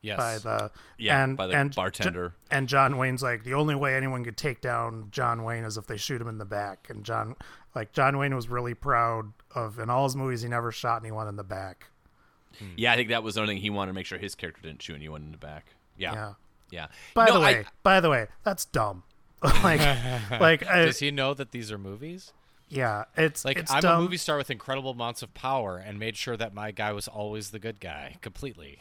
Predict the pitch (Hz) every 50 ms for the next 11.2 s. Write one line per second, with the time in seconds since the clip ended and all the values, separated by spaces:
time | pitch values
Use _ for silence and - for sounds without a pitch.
0 | - 107 95 87 - - - 208 147 160 139 127 107 90 92 101 117 127 120 -
1 | _ _ - - 135 123 90 80 - 127 117 110 104 101 104 - - 135 131 143
2 | 156 147 - - 170 156 156 165 165 175 175 175 170 170 156 156 _ _ _ _
3 | _ 151 143 139 135 - - 147 147 143 - - 143 135 123 127 120 110 - 110
4 | 110 110 104 - - - 131 120 - - - - 135 123 - - 165 139 135 135
5 | 123 117 113 135 135 139 123 - - 131 123 - 180 180 185 175 175 170 160 147
6 | 151 160 156 156 - - 190 175 165 147 - - 175 180 - - - 156 131 -
7 | - 113 110 113 107 127 151 185 165 113 98 92 90 87 _ _ _ _ - -
8 | - 139 123 113 147 160 190 196 185 190 - - 127 - - 214 220 233 208 -
9 | 190 170 139 - - 147 143 143 165 180 185 175 160 147 147 143 139 131 117 104
10 | 117 110 107 104 101 101 101 98 107 113 113 110 110 107 92 104 101 95 92 92
11 | 90 92 90